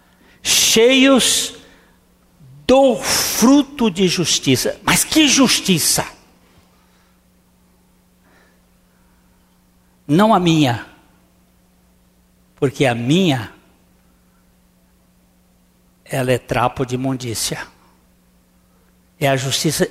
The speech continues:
cheios do fruto de justiça mediante Jesus Cristo.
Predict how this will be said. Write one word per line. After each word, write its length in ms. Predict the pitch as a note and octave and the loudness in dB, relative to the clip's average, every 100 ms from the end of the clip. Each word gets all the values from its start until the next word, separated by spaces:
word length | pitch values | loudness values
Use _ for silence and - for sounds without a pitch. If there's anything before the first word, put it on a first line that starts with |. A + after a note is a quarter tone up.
| - | -4
cheios 800 | - - - A3+ C4 B3+ A#3+ E3+ | -4 0 2 4 4 4 2 2
do 100 | F#3 | 0
fruto 480 | - G#3+ C4+ C4+ G#3 | 2 2 4 2 0
de 140 | F#3+ | 0
justiça 920 | D#3+ F3 - - - C4 - - C4 - - - - G3+ | 0 0 0 -2 0 2 2 0 0 -2 -16 -20 -6 2
mediante 880 | G#3 B3+ D#4 A#3 A3+ A3+ A#3 A#3 G3+ | 4 6 4 4 4 6 2 0 0
Jesus 400 | G3 F#3+ G3 - | 2 0 -4 -2
Cristo. 500 | D#3 - - - | -2 -2 -10 -14